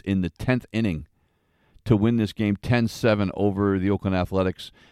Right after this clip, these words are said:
Uh, Ryan Yarbrough making his first start of the season, and it was not a good one.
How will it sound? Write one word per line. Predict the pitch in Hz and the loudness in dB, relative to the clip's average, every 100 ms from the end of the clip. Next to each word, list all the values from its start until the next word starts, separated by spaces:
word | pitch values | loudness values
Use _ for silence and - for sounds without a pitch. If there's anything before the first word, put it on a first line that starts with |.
| _ | _
Uh, | 82 | -4
Ryan | 92 120 123 | 2 2 4
Yarbrough | 110 110 110 107 101 | 4 4 4 4 4
making | 98 101 107 | 2 0 0
his | 101 92 | 0 -2
first | - 113 101 | 0 0 0
start | - 104 - | 2 2 2
of | 90 | -4
the | 85 | -6
season, | - 117 101 95 82 | -2 -2 0 -2 0
and | 90 | -2
it | 85 | 0
was | 95 90 | 0 2
not | 101 104 | 0 0
a | |
good | 90 104 | 2 2
one. | 92 82 | 2 -2